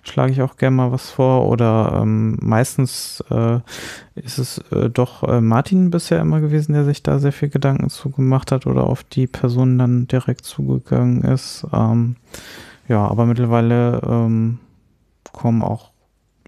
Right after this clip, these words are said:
aus der anderen Richtung, also aus der Community, äh, die Sachen zurück. Ja, das ist eigentlich ganz, ganz entspannt. So haben wir auch nicht diese Last, ähm, dann zu entscheiden, wen, wen man jetzt als nächstes wieder dazu holt oder so. Äh,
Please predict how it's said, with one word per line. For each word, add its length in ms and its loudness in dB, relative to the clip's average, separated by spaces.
aus 200 -4
der 120 -2
anderen 240 4
Richtung, 360 -2
also 260 0
aus 240 -6
der 160 -2
Community, 800 -2
äh, 360 0
die 80 -2
Sachen 260 -2
zurück. 300 -6
Ja, 180 -2
das 200 -10
ist 180 -6
eigentlich 360 -2
ganz, 480 -2
ganz 160 0
entspannt. 480 0
So 180 -2
haben 140 2
wir 60 4
auch 100 0
nicht 240 0
diese 100 2
Last, 500 0
ähm, 420 0
dann 320 -2
zu 180 -4
entscheiden, 600 0
wen, 480 -2
wen 160 2
man 200 2
jetzt 160 -4
als 200 -8
nächstes 400 -4
wieder 180 -4
dazu 480 -6
holt 260 -6
oder 220 -4
so. 260 -6
Äh, 60 -8